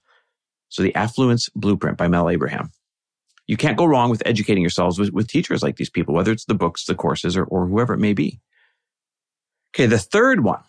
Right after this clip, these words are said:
the third one that chat G P T came up with was having harmful beliefs about money. Deep-rooted harmful beliefs about money. Deep-seated beliefs inherited from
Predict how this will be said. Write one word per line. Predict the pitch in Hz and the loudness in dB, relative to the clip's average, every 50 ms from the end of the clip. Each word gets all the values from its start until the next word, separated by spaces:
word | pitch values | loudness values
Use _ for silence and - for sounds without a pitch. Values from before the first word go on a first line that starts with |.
| _ _ _ _ _ _ _ - | _ _ _ _ _ _ _ -10
the | 104 | -8
third | - - 165 202 214 175 | -2 2 2 2 4 4
one | 151 139 135 | 2 2 2
that | - - | 0 0
chat | - - 76 - | -2 -4 -4 -2
G | - 87 | -2 -4
P | 80 82 | -4 -2
T | - 90 80 | -4 -4 -2
came | - 82 80 | 0 0 0
up | 78 69 - | 0 0 -2
with | 92 95 - - | -2 -4 -2 0
was | 90 98 113 131 - - _ _ _ _ _ _ _ _ _ _ _ _ _ _ _ _ _ | 0 0 0 0 -4 -10 _ _ _ _ _ _ _ _ _ _ _ _ _ _ _ _ _
having | _ - 117 104 113 98 | _ -2 0 2 2 0
harmful | 92 113 120 135 143 - 147 | 0 0 0 -2 0 0 -2
beliefs | 135 101 101 98 104 104 - - | 0 0 2 2 2 0 -2 -4
about | 120 - 87 - - | -4 -2 -2 -2 -2
money. | - - - - _ _ _ _ _ _ _ _ _ _ _ _ _ _ _ _ _ _ _ _ _ _ _ 104 95 90 95 - | -6 -6 -8 -10 _ _ _ _ _ _ _ _ _ _ _ _ _ _ _ _ _ _ _ _ _ _ _ -12 -12 -12 -12 -6
Deep-rooted | - 123 127 143 160 160 - - - 101 101 120 131 143 156 156 139 131 117 107 85 | 0 2 2 2 2 0 -2 -6 -2 2 2 4 4 6 4 4 4 4 2 2 0
harmful | 85 104 113 113 107 101 - 110 104 | 0 0 2 2 2 2 2 0 0
beliefs | 92 98 95 95 87 - - | 2 2 2 0 0 -2 -4
about | - - 85 - - | -4 -4 -2 -2 -2
money. | 76 - - - - _ _ _ _ _ _ _ _ _ _ _ _ _ _ _ _ _ _ _ _ _ _ | -4 -6 -6 -10 -14 _ _ _ _ _ _ _ _ _ _ _ _ _ _ _ _ _ _ _ _ _ _
Deep-seated | - 143 165 190 190 - - - _ _ - - - - - 170 160 156 156 147 143 131 | 0 2 2 2 0 -2 -10 -12 _ _ -10 -8 -6 -2 0 2 4 4 4 4 2 2
beliefs | 123 131 135 139 151 143 120 - - | 2 2 4 4 4 2 2 0 -2
inherited | - 120 117 104 117 127 127 120 - 123 117 104 | 0 0 2 2 2 2 0 2 0 0 0 0
from | - 117 107 101 92 | 0 0 2 2 0